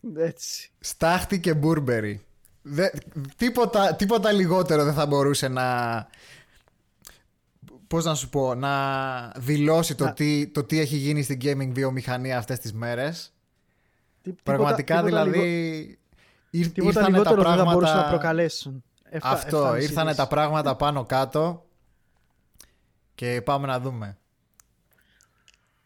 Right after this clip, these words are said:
Speaker 1: Ε, μπορούμε να πούμε μόνο ότι, ε, έτσι πληροφοριακά, και να το επεξεργαστούμε και να το συζητήσουμε, είναι ότι μιλάμε για την εξαγορά της Bethesda από την, ε, Microsoft,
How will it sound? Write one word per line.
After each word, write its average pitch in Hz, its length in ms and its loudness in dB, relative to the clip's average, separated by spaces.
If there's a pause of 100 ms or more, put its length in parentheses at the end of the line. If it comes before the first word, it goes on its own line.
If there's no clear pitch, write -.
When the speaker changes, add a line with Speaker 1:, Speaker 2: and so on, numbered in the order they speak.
(200)
Speaker 1:
Ε, 220 340 2
μπορούμε 233 240 4
να 294 140 0
πούμε 294 240 -2
μόνο 269 320 0
ότι, 262 180 -2 (1300)
ε, 175 600 0
έτσι 202 220 -6
πληροφοριακά, 220 760 -2 (220)
και 196 160 -2
να 190 140 0
το 190 220 0 (100)
επεξεργαστούμε 180 640 -6
και 190 120 -6
να 185 60 -4
το 170 80 -10
συζητήσουμε, 185 800 -6
είναι 220 220 -6
ότι 233 420 -4
μιλάμε 220 300 -2
για 233 120 -2
την 220 100 -8
εξαγορά 208 360 -4
της 208 200 -10
Bethesda 190 500 -6 (960)
από 196 280 -4
την, 202 240 -2
ε, 196 260 0 (100)
Microsoft, 185 480 -8